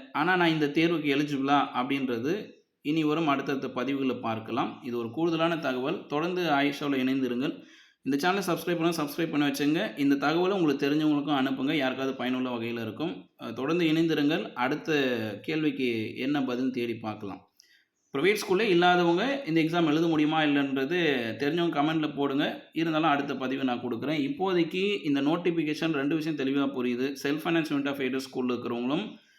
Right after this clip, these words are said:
கரஸ்பாண்டன்ட் செக்ரட்டரி கிட்ட சைன் வாங்கி எழுதலாம். Unaided recognized private school, பிரைவேட் ஸ்கூல்ல இருக்கிறவங்களும் எழுதலாம்னு சொல்லியிருக்காங்க.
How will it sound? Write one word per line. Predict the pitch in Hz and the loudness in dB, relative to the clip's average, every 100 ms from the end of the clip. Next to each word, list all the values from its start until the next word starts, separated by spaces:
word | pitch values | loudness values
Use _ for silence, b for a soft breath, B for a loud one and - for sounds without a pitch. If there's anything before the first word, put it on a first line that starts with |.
| B - | B -2
கரஸ்பாண்டன்ட் | 139 156 156 151 147 | 0 0 0 0 0
செக்ரட்டரி | 139 143 135 | -2 -2 -2
கிட்ட | 135 147 165 208 220 - | -2 0 0 -2 -6 -4
சைன் | 139 | 0
வாங்கி | 143 135 127 | 2 2 2
எழுதலாம். | 123 123 139 202 - - - 113 | 2 0 0 0 -2 -10 -6 0
Unaided | 165 202 196 185 | 0 0 0 0
recognized | 156 143 151 139 | 2 0 -2 -2
private | 143 | -2
school, | 143 - 110 107 | -2 -6 -6 -2
பிரைவேட் | 147 196 | 0 0
ஸ்கூல்ல | - 160 139 | -2 -2 0
இருக்கிறவங்களும் | 127 123 123 165 | 0 -4 0 0
எழுதலாம்னு | 131 135 120 127 139 | 2 2 0 -2 -4
சொல்லியிருக்காங்க. | 117 110 92 98 98 151 - | -4 -6 -6 -8 -4 -6 -6